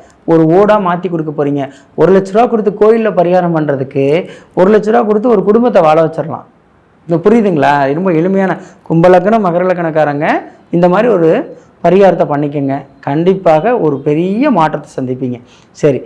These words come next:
அடுத்த லக்கணம் நம்ம பார்த்தீங்கன்னா, கும்பத்துக்கு அடுத்து நம்ம கடைசியா பார்க்கக்கூடிய லக்கணம் தான் மீன லக்கணம் தான். இந்த மீன லக்கணத்துல இருக்கக்கூடிய கிரகம் யாரு? மீனத்துல, மீனம் வந்து யாருடைய வீடுங்க?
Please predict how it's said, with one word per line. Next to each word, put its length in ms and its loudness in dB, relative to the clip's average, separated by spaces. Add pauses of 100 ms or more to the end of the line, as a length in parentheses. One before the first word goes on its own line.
(220)
அடுத்த 320 0
லக்கணம் 340 2
நம்ம 120 -2
பார்த்தீங்கன்னா, 560 -2
கும்பத்துக்கு 440 -2
அடுத்து 220 -4
நம்ம 140 -2 (240)
கடைசியா 440 0
பார்க்கக்கூடிய 360 0
லக்கணம் 320 -4
தான் 120 -2 (480)
மீன 220 4
லக்கணம் 380 -2
தான். 120 -14 (380)
இந்த 160 0
மீன 300 2
லக்கணத்துல 500 0 (520)
இருக்கக்கூடிய 480 0
கிரகம் 300 0
யாரு? 180 0 (1300)
மீனத்துல, 480 2 (1900)
மீனம் 320 4
வந்து 140 0
யாருடைய 480 4
வீடுங்க? 340 2